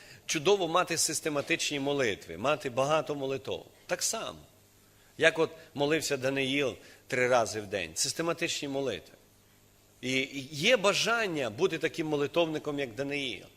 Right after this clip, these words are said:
І не піддатись на тиск системи, зруйнувати ці молитви.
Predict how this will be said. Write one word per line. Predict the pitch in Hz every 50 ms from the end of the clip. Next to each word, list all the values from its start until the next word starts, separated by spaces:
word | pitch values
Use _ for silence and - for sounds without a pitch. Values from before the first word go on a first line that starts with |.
| - _ - - - - -
І | - 156 151 151 151 151 - - - - -
не | 156 175 196
піддатись | - 190 185 190 151 135 131 208 240 247 233 - 170 147 123 - - - - - - -
на | - 151 160 156
тиск | - - 240 254 208 - - - - - - - - - - - - _ - -
системи, | - - - 165 160 - - - - 233 240 233 196 156 127 98 - - - - - _ _
зруйнувати | - - - 165 190 202 196 208 208 220 208 190 - 160
ці | 151 - 170
молитви. | 170 170 170 160 135 98 - - -